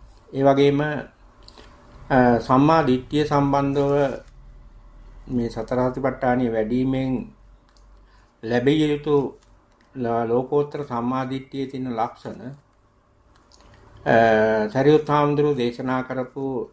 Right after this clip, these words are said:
සම්මා දිට්ඨි සූත්‍රය තුල අන්තර්ගත වෙනවා කියලා අපි මීට පෙර දේශනාවලදී දේශනා හතරක් පමණ පැවැත්තුවා සම්මා දිට්ඨිය සම්බන්ධව. ඒ සම්මා දිට්ඨිය පිළිබඳව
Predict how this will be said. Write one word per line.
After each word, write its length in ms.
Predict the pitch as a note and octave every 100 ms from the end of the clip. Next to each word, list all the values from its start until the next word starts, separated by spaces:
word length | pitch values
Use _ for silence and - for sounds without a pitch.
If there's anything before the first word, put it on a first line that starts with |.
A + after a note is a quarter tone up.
| _
සම්මා 400 | - B2+ C#3+ D3
දිට්ඨි 300 | C#3 C3+ B2+
සූත්‍රය 480 | C#3+ B2+ - C3+ B2+
තුල 180 | B2
අන්තර්ගත 520 | A#2+ A2+ A2 A2 A2+ A#2
වෙනවා 320 | A2+ A2 G#2+
කියලා 420 | G#2 G#2+ B2 C3 - _ _ _ _ _ _ _ _ _ B2
අපි 240 | - C3+ B2 A2+ - _ - - - B2+
මීට 280 | C3 C#3+ D3 D3
පෙර 160 | C3 D#3
දේශනාවලදී 960 | D3 C#3 C3+ A#2 G#2 G2 G2 G#2 A#2+ C#3+ G3 _ _ _ _ _ _ _
දේශනා 400 | B2 A#2+ B2+ A#2+ A#2+
හතරක් 380 | A#2+ - D3 C#3+
පමණ 360 | C3+ A2+ G#2 G#2
පැවැත්තුවා 600 | F#2+ F#2+ - G#2 A2+ D#3 - _ _ _ _ _ _ _
සම්මා 420 | - C3 C#3+ C#3+ C3+
දිට්ඨිය 360 | A#2+ A#2+ A#2+ C#3+
සම්බන්ධව. 640 | A#2+ A2 F#2 E2 D#2+ - - _ _ _ _ _ B2+
ඒ 40 |
සම්මා 320 | B2 A#2+ A#2
දිට්ඨිය 440 | A2 G#2+ - A#2 A#2 G#2+ - _ _ _ _ _ -
පිළිබඳව 560 | A2 A#2 A#2+ B2 C3